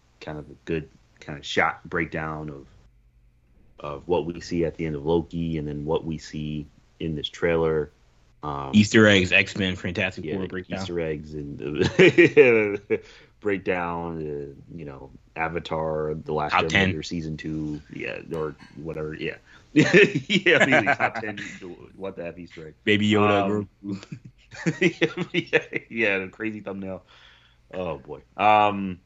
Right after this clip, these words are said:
Speaker 1: but yeah, I mean, l-, honestly, to me, this is making me feel like Loki season two is becoming more and more, like, really required viewing.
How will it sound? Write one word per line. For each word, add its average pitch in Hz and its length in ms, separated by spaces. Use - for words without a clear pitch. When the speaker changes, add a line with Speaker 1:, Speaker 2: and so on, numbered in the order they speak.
Speaker 1:
but 117 260
yeah, 101 380
I 92 140
mean, 101 460
l-, 107 180
honestly, 135 360
to 107 100
me, 135 280
this 123 260
is 123 200
making 110 380
me 101 200
feel - 460
like 85 200
Loki 90 580
season 85 380
two 90 160
is 82 60
becoming 80 380
more 87 260
and 82 120
more, 82 500
like, 80 180
really 107 400
required 85 1080
viewing. 73 540